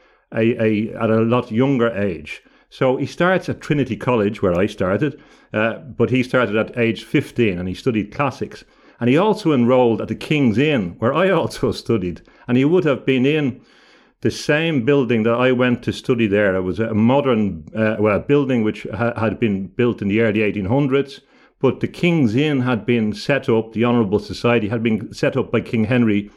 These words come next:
the eighth. And King Henry the eighth is really the founder as well of the, the Anglican Church.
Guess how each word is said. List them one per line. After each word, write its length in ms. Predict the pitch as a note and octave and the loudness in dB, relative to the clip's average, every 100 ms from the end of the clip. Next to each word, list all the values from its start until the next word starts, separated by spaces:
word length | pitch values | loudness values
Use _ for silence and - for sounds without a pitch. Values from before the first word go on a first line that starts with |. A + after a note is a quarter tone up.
| _ | _
the 160 | - G#2 | -2 0
eighth. 340 | A2+ G2 - _ _ _ _ _ _ | 0 -2 -12 _ _ _ _ _ _
And 140 | A#2 | -2
King 160 | A2 C#3+ | 0 0
Henry 260 | D3+ D3 | 2 2
the 140 | A2+ B2 | 2 2
eighth 200 | B2 A#2+ | 2 0
is 100 | F2+ | 0
really 260 | A2+ B2+ | 0 2
the 140 | A2 A2+ | 0 -2
founder 560 | - B2+ B2 A#2+ G#2 | -2 0 2 2 2
as 100 | G#2 | 0
well 220 | G2 A2+ G#2+ | 2 2 2
of 100 | F2 | 0
the, 140 | G2 | -4
the 200 | F#2+ G2+ | -2 -2
Anglican 520 | A#2+ D#3+ D#3 - G2 | 0 0 -2 -2 -4
Church. 500 | - G#2+ F#2 E2+ - | -2 -4 -4 -6 -14